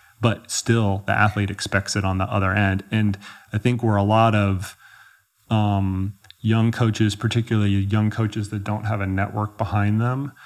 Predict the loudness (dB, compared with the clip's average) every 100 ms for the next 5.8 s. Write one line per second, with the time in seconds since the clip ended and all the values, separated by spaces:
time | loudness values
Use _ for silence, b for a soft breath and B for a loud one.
0 | B B B -4 -2 -2 -4 -6 2 4
1 | 6 4 2 0 2 4 2 -2 B B
2 | B _ _ -4 0 2 0 -6 -2 0
3 | 0 -4 -4 -4 -2 -2 0 -2 -4 -12
4 | -2 2 2 0 0 2 4 4 2 2
5 | 2 0 0 -2 0 0 0